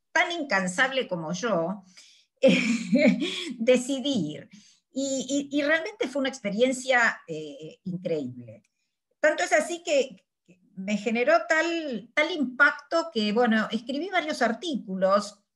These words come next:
que salieron en el diario. Uno de ellos se llamó Partículas de Futuro,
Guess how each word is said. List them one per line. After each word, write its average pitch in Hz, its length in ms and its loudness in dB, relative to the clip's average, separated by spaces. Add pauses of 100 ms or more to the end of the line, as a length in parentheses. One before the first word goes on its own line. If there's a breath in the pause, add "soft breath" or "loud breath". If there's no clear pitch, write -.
(540)
que 247 100 -8
salieron 214 500 0
en 185 100 0
el 185 140 -2
diario. 226 600 4
Uno 233 220 0
de 220 100 2
ellos 247 220 0
se 190 120 -4
llamó 196 420 -2
Partículas 254 640 0
de - 100 -2
Futuro, 180 800 0